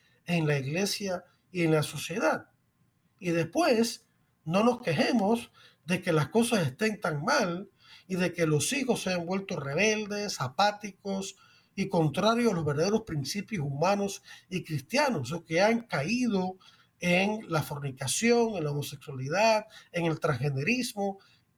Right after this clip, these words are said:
en el aborto, en todos estos males.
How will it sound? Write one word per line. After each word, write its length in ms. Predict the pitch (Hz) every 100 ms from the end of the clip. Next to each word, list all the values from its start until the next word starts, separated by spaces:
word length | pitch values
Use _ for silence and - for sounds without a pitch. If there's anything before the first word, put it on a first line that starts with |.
| -
en 160 | 160
el 140 | 143 135
aborto, 720 | 139 247 240 240 208 196 -
en 260 | 160 170 175
todos 320 | 214 208 233
estos 240 | - 156
males. 720 | 143 330 339 135 107 - -